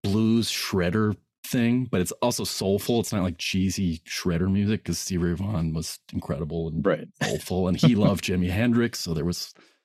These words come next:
Speaker 1: there was a little bit of that in there too. And I loved Jimi Hendrix before I found Stevie Ray Vaughan. So very logical. It's basically, like, Hendrix stuff, but ten times faster.
Speaker 2: Right.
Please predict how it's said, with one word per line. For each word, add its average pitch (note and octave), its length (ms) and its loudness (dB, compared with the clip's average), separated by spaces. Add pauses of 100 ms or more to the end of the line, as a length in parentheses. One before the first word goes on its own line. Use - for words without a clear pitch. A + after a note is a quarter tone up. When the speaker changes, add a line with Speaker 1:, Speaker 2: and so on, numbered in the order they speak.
(140)
Speaker 1:
there - 80 -10
was F2 120 -6
a F2 60 -6
little G2 160 2
bit F#2+ 160 -2
of - 80 -8
that G#2+ 260 0
in G2+ 80 2
there F#2 160 -2
too. B2+ 500 0
And F#2+ 140 -2
I F2 80 0
loved F2 300 0
Jimi F#2 200 0
Hendrix F2+ 320 -2
before - 480 -2
I G#2+ 60 0
found G#2 300 -4
Stevie G2+ 280 -8
Ray G#2+ 60 -6
Vaughan. G2+ 480 -4 (260)
So - 160 -10
very F2 220 0
logical. E2+ 640 -4 (400)
It's D3+ 100 0
basically, F3 280 2
like, - 120 -6 (360)
Hendrix D3+ 420 2
stuff, - 440 0 (160)
but G#2 200 0 (160)
ten B2+ 180 0
times G#2 300 0
faster. - 400 -4
Speaker 2:
Right. A2+ 320 4